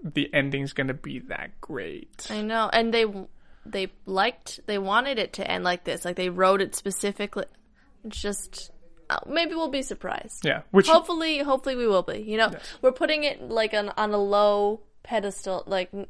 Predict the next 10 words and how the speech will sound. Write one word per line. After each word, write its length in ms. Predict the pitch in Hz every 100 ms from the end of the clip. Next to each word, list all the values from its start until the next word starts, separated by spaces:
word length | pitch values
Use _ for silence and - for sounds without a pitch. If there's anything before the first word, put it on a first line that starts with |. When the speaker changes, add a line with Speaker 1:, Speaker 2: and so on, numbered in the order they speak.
| 208 226
Speaker 2:
low 240 | 226 226
hopes 320 | 233 185 -
for 100 | 170
it. 180 | 156 - - - -
So 220 | - 233
we're 120 | 214
gonna 160 | 220 208
be 160 | 196 190
super 680 | - - 240 220 226 220 196
excited 680 | - - 190 165 - 147